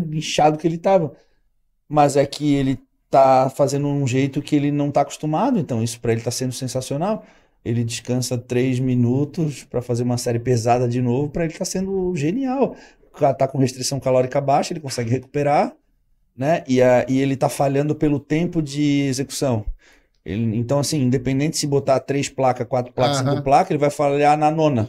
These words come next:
Speaker 2: Sim, sim.
Speaker 1: Então a gente vai até a quinta e ele falha na nona. E descansa o que precisar descansar pra fazer mais nove, entendeu? Então, cara, ele tá descobrindo ali um novo mundo que ele não conhecia. E tá sendo sensacional. Aqui, ó, a perguntinha do Matheus Oliveira.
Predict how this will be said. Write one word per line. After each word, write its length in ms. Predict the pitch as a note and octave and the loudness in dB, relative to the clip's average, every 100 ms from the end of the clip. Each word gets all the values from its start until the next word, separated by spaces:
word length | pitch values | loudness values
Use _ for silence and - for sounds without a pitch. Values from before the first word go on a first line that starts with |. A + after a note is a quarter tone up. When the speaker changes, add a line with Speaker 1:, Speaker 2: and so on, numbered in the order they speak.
| - | -6
Speaker 2:
Sim, 340 | - D#3 C#3+ - - - | -10 -4 -4 -4 -20 -14
sim. 120 | D#3+ D3+ | -8 0
Speaker 1:
Então 180 | D3+ | 2
a 60 | D3+ | 2
gente 240 | D#3 D#3 | 0 0
vai 140 | D#3 D#3 | 4 4
até 220 | D3+ D#3+ | 6 4
a 40 | D#3+ | 4
quinta 380 | - E3 E3 F3+ | 2 -2 2 2
e 40 | |
ele 80 | F3+ | 4
falha 260 | F3+ F3 | 2 2
na 140 | F3+ F#3 | 2 0
nona. 420 | B3 A3 D#3+ C3+ _ _ _ - | 2 0 0 -4 _ _ _ -4
E 140 | D3+ D#3 | -2 -2
descansa 500 | - - D#3 D#3+ E3 | -4 0 2 4 0
o 40 | |
que 80 | - | -4
precisar 400 | E3 - D#3+ D#3 | -4 -2 2 2
descansar 420 | - E3 - D3+ | 2 -4 2 2
pra 80 | E3+ | 2
fazer 220 | E3+ E3+ | -2 0
mais 240 | E3+ E3 E3 | 2 0 0
nove, 320 | A3 G3+ D#3 | 2 2 0
entendeu? 340 | C#3+ C3+ C#3 - - - | -4 -4 -4 -8 -20 -8
Então, 160 | D3+ | -6
cara, 220 | D3+ G3+ | 0 0
ele 120 | B2+ A2 | 0 0
tá 200 | C3 B2+ | 0 0
descobrindo 520 | - - B2 C#3 C#3+ | -2 -12 -6 -2 0
ali 180 | B2+ C#3+ | 0 0
um 120 | D3+ C#3+ | -2 -2
novo 300 | C#3 C#3+ D#3+ D#3 | -2 -4 -6 -6
mundo 340 | B2+ D3+ E3 | -4 -4 -6
que 120 | E3 | -4
ele 100 | E3 | -2
não 140 | E3 E3 | -2 -4
conhecia. 680 | F3 F3 - D4+ D4 A#2+ - _ _ | -4 -4 -2 0 0 0 -6 _ _
E 80 | B2+ | -10
tá 100 | C3 | -6
sendo 220 | B2+ C3 | -4 -4
sensacional. 840 | B2 C3 C3 B2+ D#3 F#3+ E3 - - _ _ _ - | -4 -2 -2 0 0 2 2 0 -16 _ _ _ -6
Aqui, 240 | D3+ - F3+ | -4 4 6
ó, 40 | |
a 40 | |
perguntinha 420 | E3+ D#3+ D3+ F3 E3 | 6 4 4 0 0
do 80 | |
Matheus 440 | E3 D3 - E3 D#3 | 4 2 4 2 4
Oliveira. 640 | D3 B2+ G#2 C#3+ C3 G2 | 4 2 2 4 6 4